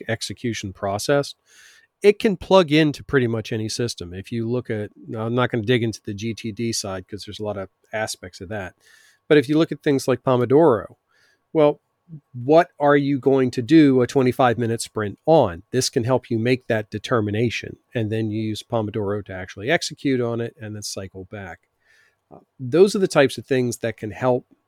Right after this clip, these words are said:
this structure. But I also think that this type of approach can work very well in a team-based environment if you're managing projects, for example, and you're,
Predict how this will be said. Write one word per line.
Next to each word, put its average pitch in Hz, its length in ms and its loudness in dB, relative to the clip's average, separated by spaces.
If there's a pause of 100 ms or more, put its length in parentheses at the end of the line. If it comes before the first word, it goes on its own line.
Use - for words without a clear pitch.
(240)
this 113 220 -6
structure. 170 680 -6 (600)
But 175 100 4
I 196 60 8
also 247 200 4
think 196 300 2
that 151 160 -4
this - 180 0
type 143 220 2
of 113 120 -8
approach 143 480 2
can 123 200 -2
work 135 200 4
very 127 340 2
well 120 340 2
in 110 180 -4
a 104 60 -6
team-based 165 720 0
environment 107 720 -4 (180)
if 117 220 -2
you're 110 100 2
managing 113 540 4
projects, 113 600 0
for - 160 -12
example, - 600 -10 (400)
and 120 100 4
you're, 117 120 4